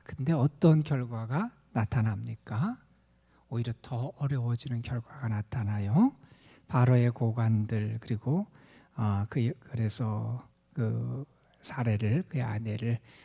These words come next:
바로의 궁으로 데려가는 그러한 일이 벌어지게 돼요. 아, 여러분, 우리가 하나님의 말씀을 잊어버리면 연약해져요.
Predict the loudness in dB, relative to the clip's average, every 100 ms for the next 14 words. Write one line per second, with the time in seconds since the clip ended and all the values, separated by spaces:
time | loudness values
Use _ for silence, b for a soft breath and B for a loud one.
0 | B -6 -2 0 -2 -4 -6 -2 -2 -2
1 | 0 4 4 2 0 -2 -2 -4 -12 -18
2 | -4 -2 -2 -4 -6 -6 -6 b b _
3 | -8 -4 -2 -4 -4 -4 -4 -6 -8 -8
4 | -8 -10 -14 -20 _ _ _ _ B B
5 | B B B B B B B -12 -10 -10
6 | -14 -12 -6 -6 -4 -6 -8 -16 b b
7 | b b _ -4 -4 -2 0 0 0 -2
8 | -2 -2 -6 -14 -18 -12 -10 -8 -6 -4
9 | -4 -6 -12 -4 -2 0 -2 -4 -6 -8
10 | -8 -6 -4 -6 -10 _ _ _ _ _
11 | _ -4 -2 -2 -4 -6 -6 -8